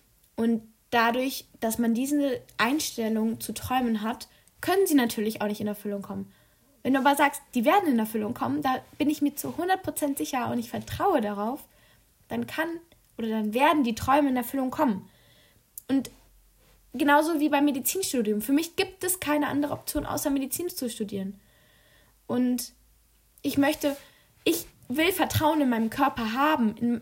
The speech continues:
mich selber, sodass ich weiß, „Ey, ich werde Medizin studieren, auch wenn ich jetzt noch keine Sicherheit darauf habe.“ Das ist zum Beispiel ein Thema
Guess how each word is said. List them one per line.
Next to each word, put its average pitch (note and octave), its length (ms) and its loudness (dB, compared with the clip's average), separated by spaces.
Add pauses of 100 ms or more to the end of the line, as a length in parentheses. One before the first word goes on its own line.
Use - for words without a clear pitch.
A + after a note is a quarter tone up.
mich C#4+ 280 2
selber, A#3 600 4 (1200)
sodass A#3+ 320 -2
ich A3 160 -6
weiß, B3 480 4 (240)
„Ey, D4 220 2
ich - 180 -8
werde C4+ 180 -2
Medizin A#3 440 0
studieren, B3 500 -4
auch B3 160 -4
wenn C4 80 0
ich B3+ 100 0
jetzt C#4+ 140 -6
noch C4+ 140 -6
keine C4+ 240 -2
Sicherheit B3+ 420 -4
darauf G3+ 400 -10
habe.“ G3 340 -8 (1500)
Das D4 260 2
ist D4+ 180 -2
zum C#4+ 100 4
Beispiel C4 300 0
ein B3 180 2
Thema A#3+ 400 0